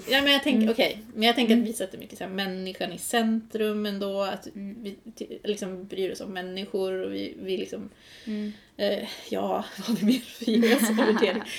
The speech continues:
Speaker 1: Ja, men vi är feminister båda två.
Speaker 2: Ja.
Speaker 1: Eh, alltså, vi har, vi, jag upplever ändå att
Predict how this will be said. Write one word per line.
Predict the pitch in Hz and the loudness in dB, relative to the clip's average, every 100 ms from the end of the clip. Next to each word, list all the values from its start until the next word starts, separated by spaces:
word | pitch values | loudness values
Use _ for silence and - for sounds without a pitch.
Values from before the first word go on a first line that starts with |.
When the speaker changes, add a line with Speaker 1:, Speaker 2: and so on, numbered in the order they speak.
| - 277 | -10 0
Speaker 1:
Ja, | 262 | 4
men | 269 | 4
vi | 247 247 | 6 4
är | |
feminister | 233 196 170 185 233 - 330 | 4 0 -4 -6 -6 -6 -4
båda | 302 277 | 0 0
två. | 285 - 285 269 269 | 0 -2 0 2 2
Speaker 2:
Ja. | 269 262 - - | 0 -4 -10 -4
Speaker 1:
Eh, | 220 208 202 | 0 2 2
alltså, | 226 226 | 2 2
vi | 254 | 2
har, | 254 | 2
vi, | 220 220 226 240 - - | 0 -6 -4 -6 -6 -4
jag | - | -2
upplever | 247 - 269 | -2 0 0
ändå | 269 196 | 2 -2
att | - | -6